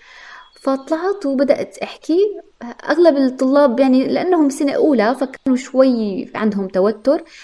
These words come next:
فكانوا ي-، يقرأوا قراءة يعني، أو يكونوا مجهزين مع إي-، ورقة بإيدهم ويقرأوا منها. أنا لا، إنه يعني لأني بحب هذا الشيء حضرت منيح وطلعت كأني عم بلقي محاضرة.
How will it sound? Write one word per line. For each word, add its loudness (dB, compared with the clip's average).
فكانوا 0
ي-، -2
يقرأوا 0
قراءة -2
يعني، -4
أو 4
يكونوا 2
مجهزين 0
مع -4
إي-، -2
ورقة 0
بإيدهم -4
ويقرأوا 0
منها. -8
أنا 6
لا، 0
إنه -8
يعني -10
لأني -2
بحب -6
هذا -2
الشيء -6
حضرت -6
منيح -6
وطلعت -6
كأني 4
عم -2
بلقي 0
محاضرة. -10